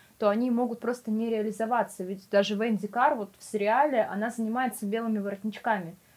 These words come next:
А, то есть офисными всякими людьми, топ-менеджерами, которые добились больших успехов за счет того, что они социопаты. И получается, что они свою какую-то, ну вот, биологическую, эмоциональную особенность,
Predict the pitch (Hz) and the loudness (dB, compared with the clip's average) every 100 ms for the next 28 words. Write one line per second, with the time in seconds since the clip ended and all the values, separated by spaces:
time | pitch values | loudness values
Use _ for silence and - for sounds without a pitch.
0 | _ _ - 180 180 175 202 196 196 196 | _ _ -8 -4 -4 -2 -2 0 -2 -4
1 | - - 226 233 - 220 208 208 208 208 | -8 -2 0 0 -4 -6 -2 -2 -2 -4
2 | 202 _ - 220 202 214 202 208 202 202 | -6 _ -4 -2 -2 -2 -2 0 0 0
3 | 214 196 233 247 247 214 196 240 247 226 | 0 0 0 0 0 -2 -2 -2 -2 -4
4 | 226 214 208 208 208 196 196 208 208 190 | -4 -4 -4 -6 -6 -2 -2 -2 -2 -2
5 | 196 220 208 - 240 277 254 214 214 220 | -2 -4 -6 -6 -6 -4 -4 -4 -4 -6
6 | 208 202 262 - 196 202 254 - - - | -4 -2 -2 0 -2 0 -4 -8 -16 -14
7 | 196 220 226 175 156 - - _ - - | -6 -4 2 2 0 -6 -20 _ -20 -12
8 | - 190 202 202 269 285 277 233 202 - | -8 -2 -2 2 4 4 4 -4 -8 -2
9 | 208 208 330 370 262 226 233 214 - 233 | 0 0 -4 -8 -4 -2 -2 -6 -6 -6
10 | 220 208 196 190 190 151 _ _ _ - | -4 0 0 -2 -8 -12 _ _ _ 0
11 | 247 254 262 233 285 262 - 262 220 208 | 4 4 2 0 -6 -10 -8 -4 -4 -4
12 | 220 196 220 285 269 240 226 226 247 202 | -2 -2 0 0 -2 -2 -4 -2 -4 -4
13 | 196 196 - | -6 -8 -12